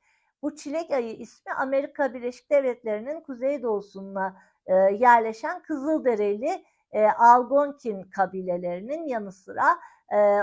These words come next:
Ojibwa, e, Dakota ve, e, Lakota, e, halkları tarafından toplanmaya hazır Haziran meyvesi çileklerin olgunlaşmasını işaret etmek için, e, kullanılmıştır. E, zaman içinde,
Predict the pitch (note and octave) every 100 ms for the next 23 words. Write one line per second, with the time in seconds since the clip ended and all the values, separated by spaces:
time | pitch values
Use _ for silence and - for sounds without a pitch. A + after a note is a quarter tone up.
0 | - B3 C4 B3 C4+ - A#3 A#3 C4+ A3+
1 | A3 - G3+ G3+ G3+ A#3+ A#3+ C4 C4 A#3+
2 | B3 A#3 A3+ G#3 G#3 G3+ G3+ G#3+ A#3+ -
3 | - - F#3 - _ _ F#3 F3+ F3+ A3
4 | G#3+ G#3+ G#3 G3 G3 C#4+ A#3 - G3 A3
5 | C4+ D4 C#4 B3 - B3+ B3 A#3 A3+ C4
6 | C4 A3+ F#3 B3+ D4 _ _ - C4 A#3
7 | B3+ B3 B3+ C#4+ B3+ A3 G3 G3+ D#4+ D#4+
8 | D#4 A#3 G3+ F3+ F#3 A3 B3+ A#3 A#3 G#3+
9 | G3+ - G3+ - G3+ F#3 F3+ E3+ - F#3
10 | - F#3 _ - F3+ E3 _ _ _ F#3+
11 | F#3 F3+ F3 _ A#3 F#3+ F3 E3+ D3+ E3
12 | - - F4+ F4+ _ _ - F#3+ G3 G#3+
13 | C4+ D4 D#4 D4 C#4 - C4+ C4 D#4 F#4